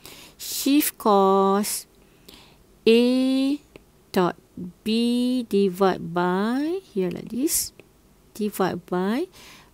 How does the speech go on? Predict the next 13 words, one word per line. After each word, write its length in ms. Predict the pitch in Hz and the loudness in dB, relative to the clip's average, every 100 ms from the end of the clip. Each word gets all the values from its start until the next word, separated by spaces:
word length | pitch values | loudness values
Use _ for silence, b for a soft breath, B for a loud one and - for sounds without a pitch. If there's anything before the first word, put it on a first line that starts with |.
| _ - - | _ -20 -8
magnitude 640 | 220 240 196 190 - 175 - | -2 0 0 -2 -4 -4 -4
A 600 | - 208 233 247 254 262 | -2 0 0 -2 -2 -4
multiply 1080 | 294 202 196 202 - 202 - 196 190 190 190 | -4 -4 -6 -6 -8 -8 -4 -2 -2 -2 -4
magnitude 800 | 185 185 180 180 - - 277 - _ _ - | -4 -4 -4 -4 -6 -2 0 -2 _ _ -6
B. 680 | 175 170 165 156 151 156 165 B B | -2 -2 -2 -4 -6 -8 -12 B B
So 140 | - 196 | -2 0
this 240 | 208 262 | 2 0
is 140 | 240 - | -2 2
how 400 | 240 240 262 240 | 4 4 4 2
we 160 | 208 | 0
can 300 | - 220 202 | -2 0 2
determine 560 | 190 185 - 190 190 | 2 2 2 2 2
the 100 | 185 | 0